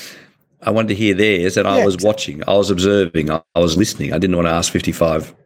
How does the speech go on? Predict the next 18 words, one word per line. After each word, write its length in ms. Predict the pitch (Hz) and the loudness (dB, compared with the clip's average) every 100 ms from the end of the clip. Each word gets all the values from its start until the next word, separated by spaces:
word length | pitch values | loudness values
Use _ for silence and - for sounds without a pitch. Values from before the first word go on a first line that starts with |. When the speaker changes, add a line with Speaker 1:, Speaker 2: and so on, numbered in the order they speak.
| _ | _
Speaker 1:
standardised 560 | - - 85 80 76 - | -6 -4 -2 0 -2 -2
questions." 360 | 78 85 - 254 | -4 -4 -4 -2
Speaker 2:
And 100 | 320 | 0
that's 160 | 403 | 0
a 40 | 285 | 0
pretty 180 | 262 233 | 0 0
Speaker 1:
So 60 | |
Speaker 2:
good 60 | 220 | 0
Speaker 1:
going 140 | - | 0
Speaker 2:
model 280 | 196 202 196 | 2 2 2
for 200 | 160 196 | 0 0
a 60 | 175 | 0
friend 300 | 165 185 180 | 0 0 0
in 140 | 170 | -4
distress 420 | 165 151 - 180 - | -6 -6 -6 -6 -6
too, 280 | - 269 135 | -6 -6 -6
I 140 | 143 | -8
reckon. 320 | - - 185 | -14 -20 -20